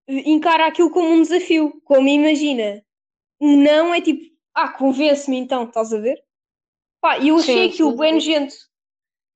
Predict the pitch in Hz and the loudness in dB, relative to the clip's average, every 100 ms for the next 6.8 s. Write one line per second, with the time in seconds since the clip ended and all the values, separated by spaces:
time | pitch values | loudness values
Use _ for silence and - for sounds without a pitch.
0 | - 294 320 339 339 381 370 269 - 302 | -4 -2 -2 -2 0 -2 -4 -12 -6 -6
1 | - 311 302 311 320 330 311 269 247 302 | -2 -4 -2 -2 -4 -4 -6 -6 -8 -10
2 | - 269 285 269 285 339 339 339 320 302 | -10 -2 -2 -2 -6 -4 -4 -2 2 2
3 | 311 320 349 - 277 277 330 320 320 302 | 2 -2 -6 -2 -2 0 0 0 -2 -4
4 | 277 - _ _ _ _ _ - 349 359 | -6 -18 _ _ _ _ _ -4 0 2
5 | 320 311 277 349 302 254 277 349 415 392 | 2 0 2 4 4 2 0 2 2 2
6 | 359 381 381 277 196 - 190 | 0 -2 0 0 -2 -6 -18